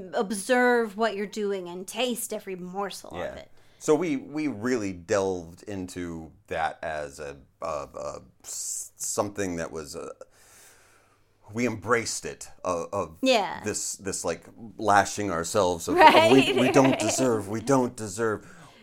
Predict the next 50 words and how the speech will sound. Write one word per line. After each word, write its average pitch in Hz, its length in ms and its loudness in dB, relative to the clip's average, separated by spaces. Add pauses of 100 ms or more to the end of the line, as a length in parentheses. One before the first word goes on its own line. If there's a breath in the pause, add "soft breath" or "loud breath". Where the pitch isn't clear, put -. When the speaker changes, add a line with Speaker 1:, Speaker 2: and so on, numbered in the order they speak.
(120)
Speaker 1:
Because 349 300 6
Speaker 2:
Ew, 370 60 4
Speaker 1:
in 349 80 4
the 349 120 4
Speaker 2:
there's - 20 4
Speaker 1:
meantime, 320 300 6
Speaker 2:
our 311 80 12
Speaker 1:
we 311 40 10
Speaker 2:
last 302 180 12
Speaker 1:
were 302 60 4 (140)
Speaker 2:
little - 80 2
Speaker 1:
having, 277 80 0
Speaker 2:
piece 262 180 4
of - 80 0
Speaker 1:
like, - 40 -14
Speaker 2:
chocolate. 120 680 0
Speaker 1:
Tron 254 300 2
Tron 214 260 -4
every 185 280 -6
night 175 380 -8
that 175 220 -6
we 185 80 -4
loved. 208 520 -6
And, 165 140 -12
like, - 100 -4
Speaker 2:
Right. 82 220 0 (160)
Speaker 1:
"Oh, 220 360 -6
this 233 200 -2
hot 269 280 -2
sauce 262 320 -6
is, 262 160 -10 (140)
is 269 100 -12
amazing." 277 880 0
Speaker 2:
So 220 200 2
when 110 200 -4
finally 123 1080 -6 (120)
we 95 160 -10
decided, 90 640 -2 (240)
I 113 120 2
don't 135 120 2
know 113 100 2
what, 107 260 -4 (220)
do 101 80 -14
you 104 200 -12
know 101 160 -4
what 90 380 -4
product 98 380 -2
it - 100 -8
was 85 280 -2
that 73 140 -8